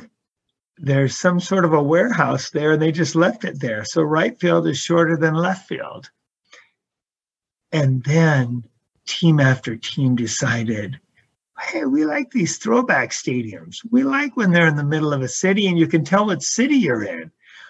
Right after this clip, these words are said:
We're like when the, we like when the dimensions don't have to be so perfect." Now look at these examples. This is San Francisco's Candlestick Park. Boring.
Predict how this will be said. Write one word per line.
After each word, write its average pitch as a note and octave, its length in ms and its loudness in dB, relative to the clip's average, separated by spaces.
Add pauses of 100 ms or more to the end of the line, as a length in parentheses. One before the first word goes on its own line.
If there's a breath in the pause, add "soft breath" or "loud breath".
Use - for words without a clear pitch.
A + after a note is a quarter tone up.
(120 loud breath)
We're C4+ 120 0
like D4+ 240 2
when D#4 140 2
the, D#4 240 0 (160)
we A#3+ 180 2
like D4 300 0
when C4 120 2
the A#3 100 4
dimensions F#3+ 640 2
don't F3 220 2
have D#3+ 260 0
to F#3+ 100 -2
be E3+ 200 2
so E3 240 -2
perfect." - 760 -4 (640)
Now E3 240 4
look E3+ 260 2
at D3 140 -2
these C3+ 480 0 (160)
examples. G#2+ 640 -8 (1040 soft breath)
This F#3 320 4
is F#3+ 340 4 (260)
San E3 340 2
Francisco's C#3+ 840 0 (260)
Candlestick C3+ 720 -2
Park. - 480 -10 (1000)
Boring. C#3 1700 2